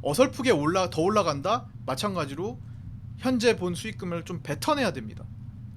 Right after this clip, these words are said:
이걸 뱉어내지 않으려면 폭락을 시키거나 폭등을 시켜야 돼요, 남은 이틀간. 수요일과 목요일에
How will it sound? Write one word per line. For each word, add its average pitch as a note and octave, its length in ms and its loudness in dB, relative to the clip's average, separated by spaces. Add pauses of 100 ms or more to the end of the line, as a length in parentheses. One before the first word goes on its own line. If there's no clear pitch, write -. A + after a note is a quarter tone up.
(440)
이걸 B3+ 280 10
뱉어내지 A3 540 4
않으려면 F3 600 2 (300)
폭락을 D#4+ 580 4
시키거나 G3 680 -2 (320)
폭등을 - 520 -2
시켜야 C#3 340 0
돼요, A2 220 -8 (220)
남은 D3+ 300 2
이틀간. B2+ 440 0 (1500)
수요일과 A#3 600 2
목요일에 D3 680 0